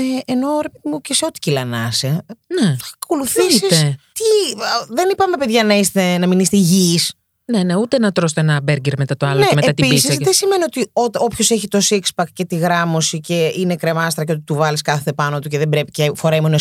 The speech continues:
Speaker 1: small, άντε medium. Από το large και πάνω είμαστε όλοι άρρωστοι.
Speaker 2: Ο-, ούτε επίσης ότι το έχει κάνει με υγιή τρόπο αυτό το
Speaker 1: Ακριβώς,
Speaker 2: σώμα.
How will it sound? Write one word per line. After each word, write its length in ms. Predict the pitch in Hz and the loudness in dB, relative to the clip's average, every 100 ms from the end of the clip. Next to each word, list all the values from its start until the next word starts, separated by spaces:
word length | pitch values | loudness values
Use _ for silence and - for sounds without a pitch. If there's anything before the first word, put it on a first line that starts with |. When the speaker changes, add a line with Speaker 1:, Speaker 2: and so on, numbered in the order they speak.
| - | 2
Speaker 1:
small, 260 | 151 127 123 - | 0 0 -4 -4
άντε 220 | 127 120 127 | -2 0 0
medium. 380 | 120 120 104 107 - - - | 0 -2 -4 -8 -14 -20 -8
Από 140 | 156 | -2
το 180 | 156 156 | 0 0
large 80 | 151 | 0
και 100 | 156 | -4
πάνω 300 | 151 147 147 | -2 -2 -2
είμαστε 260 | 143 147 147 | -2 -2 -2
όλοι 220 | 139 135 | -2 -2
άρρωστοι. 440 | 123 120 110 113 - | -2 -2 -4 -6 -4
Speaker 2:
Ο-, 160 | 147 - | -6 -4
ούτε 240 | - 226 262 | -4 -2 -2
επίσης 420 | 247 214 220 226 | -2 -2 -2 -4
ότι 160 | 214 190 | -4 -2
το 100 | 208 | -4
έχει 160 | 247 | -2
κάνει 240 | - 208 233 | -2 0 2
με 340 | 226 208 185 | 2 2 0
υγιή 540 | - 160 139 151 175 226 | 0 0 2 2 2 0
τρόπο 360 | 180 196 226 127 | 0 0 0 -4
αυτό 160 | - | 0
το 60 | 220 | 2
Speaker 1:
Ακριβώς, 240 | - 320 | 4 4
Speaker 2:
σώμα. 320 | 370 349 214 | 6 6 4